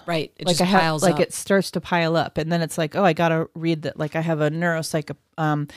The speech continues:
Speaker 2: you know, thirty-five page school psychologist assessment that I've gotta read about,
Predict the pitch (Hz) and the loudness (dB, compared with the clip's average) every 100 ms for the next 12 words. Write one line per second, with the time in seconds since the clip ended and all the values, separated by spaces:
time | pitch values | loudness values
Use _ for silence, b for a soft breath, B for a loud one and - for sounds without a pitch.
0 | B B B B - 180 147 143 B - | B B B B -2 0 0 -2 B -16
1 | - 208 196 175 185 175 165 - 180 160 | 4 4 6 2 2 4 4 2 0 0
2 | 147 - 180 175 170 165 156 - 165 - | -4 -4 0 2 2 2 0 -2 -2 2
3 | 170 165 147 - 143 156 135 - 143 135 | 2 2 0 -4 -6 -4 -4 -4 -8 -6
4 | 135 127 - 143 143 147 165 156 107 - | -6 -8 -6 -6 -6 -6 -6 -6 -8 -8
5 | 143 143 98 | -8 -6 -8